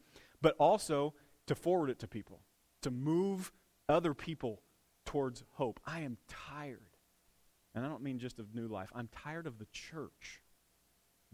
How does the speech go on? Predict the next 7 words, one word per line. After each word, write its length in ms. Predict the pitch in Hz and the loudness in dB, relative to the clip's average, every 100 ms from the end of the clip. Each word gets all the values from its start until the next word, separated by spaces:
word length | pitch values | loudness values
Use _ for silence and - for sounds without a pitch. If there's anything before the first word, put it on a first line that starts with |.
| 98 | -4
being 440 | 127 131 135 139 131 107 | -2 -2 -4 -8 -12 -16
the 80 | 95 98 | -16 -4
voice 540 | 127 123 90 - - - _ _ _ - | -2 -2 -6 -14 -20 -20 _ _ _ -10
of 120 | 101 | -10
fear, 600 | - - 156 151 170 180 - _ _ _ _ _ _ _ - | -12 -10 -4 -4 -6 -12 -20 _ _ _ _ _ _ _ -8
of 120 | 95 _ | -8 _
anger 500 | 127 131 147 160 165 | -2 -2 -4 -8 -10